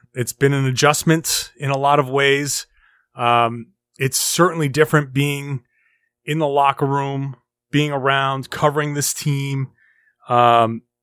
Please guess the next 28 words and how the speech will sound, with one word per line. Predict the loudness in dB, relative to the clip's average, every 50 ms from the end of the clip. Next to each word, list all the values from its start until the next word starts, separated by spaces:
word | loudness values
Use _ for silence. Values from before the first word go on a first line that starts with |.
| _ _
and, | 0 2 2 4 4 2 0 -2 -6 _ _ _ _ _
and | -4 -4 -2 -2 -4 -6 -10 -14 _ _ _ _ _ _ _ _ _ _ _ _ -18 _
it's | -6 -6 -4 -6 -14 -12
just, | _ -2 -2 -2 -2 -2 -6 -6
it's | -6 -8 -2 -2
a | -4
whirlwind. | -4 -4 -6 -2 2 4 4 4 6 4 4 4 4 0 0
It, | -2 -4 -4 -4
it's | -6 -6
hard | -2 0 0 0 2
to | 0 0 2
really | 2 2 0 0
describe | 0 0 -4 -2 0 2 2 2 2 2
it | 2
all, | 0 0 0 -2 -6 _ _ _ _ _ _ _ _ _ _ _ _ _ _ _ _ _
but | 0 0 2 2 0 -4 _ _ _ _ _ _ _ _ _ _ _ _ _ _ _ _ _ _ _ _ _ _ _ -6
a | -6
year | -4 -2 -2 0 2 4 4 4
in, | 4 4 2 2 0 -4 -8 -10 -14 _ _ _ _ _ _ _ _ _ _ _ _ _ _ _ _ _
and | _ -2 0 2 2 2 4 2 2 0 -2 -4 -8 _ _ _ _ -2
I, | -2 -2 0 2 0 0 0 -2 -2 -2
I | -2
just | 0 0 -4
couldn't | 0 0 0 2
be | 2 0
more | 2 2 0 0
thankful. | -2 -4 -6 0 0 2 2 0 -2 -2 -2 -2 -2 -4 -10 _ _ _ _ _ _ _ _ _ _ _ -4
Um, | 0 0 2 2 0 0 -2 -8